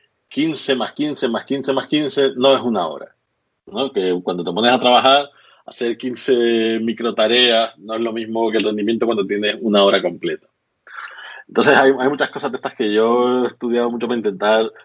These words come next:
no meterte en medio, o sea, no ser un jefe intermedio, no, no meterte en medio, eh, de su, del trabajo del equipo. Y a veces eso incluye tener una reunión en vez de ir al... tener una reunión de media hora,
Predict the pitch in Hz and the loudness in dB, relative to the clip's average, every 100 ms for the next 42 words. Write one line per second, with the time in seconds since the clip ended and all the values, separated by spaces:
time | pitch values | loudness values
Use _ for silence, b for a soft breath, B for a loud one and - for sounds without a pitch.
0 | b - 143 147 127 147 - 143 131 139 | b -2 0 2 0 -2 0 -2 0 0
1 | 147 131 131 135 104 - 107 113 - 143 | 0 0 -4 -4 -8 -6 -4 -4 0 4
2 | 131 - 147 127 113 117 117 139 135 120 | 4 4 0 0 -2 -4 0 2 2 2
3 | 131 120 123 139 139 135 127 131 147 151 | -4 -6 -8 -8 -8 -12 -16 -6 -4 -2
4 | 143 143 - _ B B B B - 107 | -4 -4 -6 _ B B B B 2 6
5 | 110 104 104 101 98 95 92 92 87 98 | 6 4 0 -2 -4 -6 -6 -6 -4 -6
6 | - 113 104 - 107 104 - 92 120 - | -4 -4 -4 0 2 2 2 2 2 2
7 | 101 90 90 90 87 _ _ b b b | -2 -2 -6 -10 -14 _ _ b b b
8 | b b b _ 110 113 110 107 104 104 | b b b _ -2 2 2 4 4 4
9 | 101 101 110 127 143 135 139 135 147 131 | 4 4 4 4 6 6 6 4 -4 -10
10 | 123 139 127 127 143 143 139 139 127 _ | -8 -8 -8 -4 -2 4 4 4 2 _
11 | _ 104 113 123 123 123 123 131 135 113 | _ -8 -6 -4 -2 -4 -2 -2 -2 -2
12 | 120 113 120 120 120 117 117 117 - _ | -2 0 2 4 4 2 0 -2 -6 _
13 | _ - 110 127 127 127 131 110 98 104 | _ -12 -8 -4 -2 2 2 2 0 2
14 | 117 120 131 131 135 | 4 6 6 2 -2